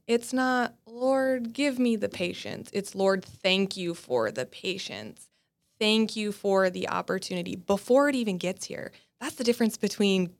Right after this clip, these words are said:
grac-, being gracious and being faithful, right? So being faithful is, "I'm in the midst of this storm. I don't know what I'm doing, but Lord, I am so thankful you're here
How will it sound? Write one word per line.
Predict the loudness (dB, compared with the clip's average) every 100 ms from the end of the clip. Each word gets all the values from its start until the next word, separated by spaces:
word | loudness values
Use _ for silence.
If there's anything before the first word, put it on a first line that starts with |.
| 0
grac-, | 4 4 0
being | -2 0
gracious | 2 2 2 0
and | 0
being | -2 -2
faithful, | -2 -2 -2 -6 -8 -6
right? | -6 -8 -8
So | -10 -6
being | -4 -4
faithful | -2 -2 -4 -4 -2 0
is, | 0 0 -2 _ _ -2
"I'm | 0 2
in | 2 2
the |
midst | 2 0 -2 -6
of | -2
this | -2 -2
storm. | -2 0 0 -2 -2
I | 0 0
don't | 0 0
know | 0 0
what | 0 2 2
I'm | 0 -2 -2
doing, | 0 0 0 0
but | 0
Lord, | 0 0 0
I | 0 -2
am | -2
so | -2 -2 -2
thankful | -2 -4 -4 -4 -4
you're | -2 -2
here | -2 -4 -2 -2 -4